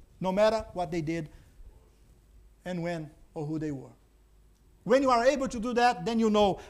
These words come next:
"I have been forgiven by God. I know it. I know it because I am happy. I am content.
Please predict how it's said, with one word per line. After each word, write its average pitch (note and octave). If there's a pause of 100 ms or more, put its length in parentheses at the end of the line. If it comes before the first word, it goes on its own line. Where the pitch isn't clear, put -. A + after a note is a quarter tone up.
"I F3+
have F#3
been F#3+
forgiven D3+
by C#3+
God. B2 (720)
I E3+
know F3
it. C3 (640)
I F3+
know F3
it C3 (260)
because F3+ (1200)
I F3+
am G3
happy. C#3+ (460)
I F3
am F#3+
content. G3+